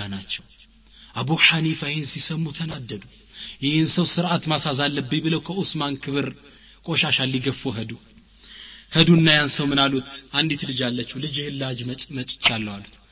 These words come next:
«ላጫት ለሰው መጥቻለሁ» አላቸው። ሲሉት፣ እንደዛ ሲሉት፣ «እሺ ምን አለ አቡ ሐኒፋ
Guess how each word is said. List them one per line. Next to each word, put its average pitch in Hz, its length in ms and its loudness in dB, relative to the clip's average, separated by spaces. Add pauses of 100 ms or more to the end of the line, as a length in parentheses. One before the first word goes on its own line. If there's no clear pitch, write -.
(140)
«ላጫት 143 500 4
ለሰው 143 320 4
መጥቻለሁ» 117 540 0
አላቸው። 104 380 -10 (1000)
ሲሉት፣ 175 440 6
እንደዛ 143 320 2
ሲሉት፣ 135 340 0 (760)
«እሺ 226 180 10 (140)
ምን 196 180 10
አለ 202 240 6
አቡ 175 200 2
ሐኒፋ 196 380 4